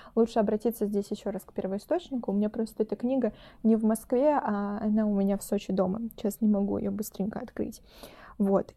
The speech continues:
И у меня была примерно такая же история. Мои одноклассники, возможно, это послушают. Вы, если что, не, не принимайте это слишком близко к сердцу и лично на свой счет. Это не про вас конкретно, эта история больше про меня, про то, как мои механизмы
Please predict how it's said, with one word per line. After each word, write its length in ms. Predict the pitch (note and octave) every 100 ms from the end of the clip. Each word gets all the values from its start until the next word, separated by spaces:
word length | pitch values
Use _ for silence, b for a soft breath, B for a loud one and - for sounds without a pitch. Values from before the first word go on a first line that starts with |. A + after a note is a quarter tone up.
| -
И 220 | C#4 - -
у 60 |
меня 440 | A3 A3 A3+ F4 E4+
была 320 | A#3 A3 D4
примерно 560 | - G#3 F#3+ A3+ A3+
такая 400 | - A3 G#3 A3
же 160 | G#3+ G#3+
история. 500 | - - - C4+ - - _ B B B B B B _ A3+
Мои 140 | B3
одноклассники, 640 | A3+ G#3+ A#3 A3 - G3
возможно, 400 | F#3+ F#3 G3 -
это 120 | F#3 -
послушают. 640 | G#3+ - F4+ - A3+ G3+
Вы, 120 | G#3+
если 260 | A3+ A3+ A3+
что, 180 | -
не, 160 | D4+ B3+ -
не 360 | A3+ A3 A3 A#3
принимайте 540 | A3+ G#3 G3+ A3+ B3
это 140 | G3+ -
слишком 400 | - G#3 - G3
близко 320 | G3 - G#3+
к 60 | -
сердцу 460 | - F4+ - A3+
и 120 | - G#3
лично 400 | G#3 B3 - G#3
на 100 | G3+
свой 240 | A3+ F#3
счет. 300 | - - G3 - -
Это 560 | G#3+ G#3+ G#3+ G3+ F#3 A#3 _ _ b b b
не 180 | A3+ C4+
про 200 | B3+ A3+
вас 200 | G#3 -
конкретно, 520 | G3+ G#3 D4+ - C4
эта 320 | - - C4
история 320 | - C4 G#3
больше 280 | F#3+ G#3+ -
про 100 | -
меня, 400 | G#3 G3+ F#3+ - -
про 140 | G3+
то, 160 | C4 C4
как 160 | G#3+
мои 240 | G#3 G#3 F#3+
механизмы 680 | F#3 - G3+ D4 C#4 A3